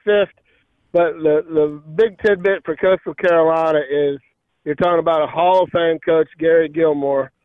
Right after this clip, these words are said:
that is winding up an unbelievable career. So hats off to him, and, you know, I'm praying for Gary. I hope he goes to Omaha in his last year. That would be a great way to go out. Uh, tidbit for Clemson. Uh,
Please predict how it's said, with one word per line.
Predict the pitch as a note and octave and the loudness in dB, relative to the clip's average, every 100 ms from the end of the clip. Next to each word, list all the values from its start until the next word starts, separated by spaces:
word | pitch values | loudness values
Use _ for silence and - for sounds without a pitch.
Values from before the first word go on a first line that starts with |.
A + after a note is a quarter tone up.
| _ | _
that | C#3+ C#3 | -6 -4
is | C3 | -4
winding | C3+ D3 E3+ F3 E3+ E3 | -2 0 2 2 2 2
up | D#3+ - | 0 -2
an | C#3+ C3+ | -12 -8
unbelievable | D#3 E3 E3 D#3+ D#3+ D3+ C#3+ C#3 - | -4 -4 -2 -2 -2 -4 -6 -10 -6
career. | C#3+ C#3 C3+ B2 - | -2 -2 -2 -4 -6
So | B2+ A#2+ _ _ _ | -10 -10 _ _ _
hats | - F3+ F#3+ - | -6 -4 -4 0
off | F#3 F3+ | 0 0
to | D3+ | -4
him, | D#3 E3+ F3 E3+ | -2 0 0 -2
and, | C3+ C3 C3 C#3 | -6 -10 -10 -10
you | |
know, | C#3 | -10
I'm | B2+ D#3 E3+ - _ _ _ | -8 -6 -6 -8 _ _ _
praying | F#3 F#3 F3 | 0 2 0
for | E3 D3+ | -4 -6
Gary. | E3 F3+ F#3 F3+ | 0 2 2 0
I | D3+ | -2
hope | F3+ - | -4 -4
he | F3 | -6
goes | E3 E3+ D3+ | 0 -2 0
to | D#3 | -4
Omaha | E3 E3+ D#3+ D#3+ D#3 | -2 0 0 2 0
in | |
his | D3 C#3+ | -4 -4
last | D#3 D#3+ - | -2 0 -2
year. | D#3+ D#3 D3 | -2 0 2
That | D3+ | 0
would | C#3+ | -2
be | D3 | -4
a | C#3 | -4
great | C#3+ C#3+ C#3 | -4 -4 -4
way | C3+ | -6
to | B2 | -8
go | B2+ B2+ | -6 -6
out. | A#2+ A2+ - _ _ _ _ _ _ _ | -6 -10 -20 _ _ _ _ _ _ _
Uh, | C#3+ B2+ B2 - | -2 0 0 0
tidbit | G3+ F3 F3+ G3 - | -2 -2 -2 -2 -4
for | D#3 | -12
Clemson. | - G3+ G#3+ - G#3+ G#3 F#3+ _ _ _ _ _ _ | -4 0 0 0 -2 -2 -4 _ _ _ _ _ _
Uh, | D3 C#3 C3 B2+ | -2 0 0 -2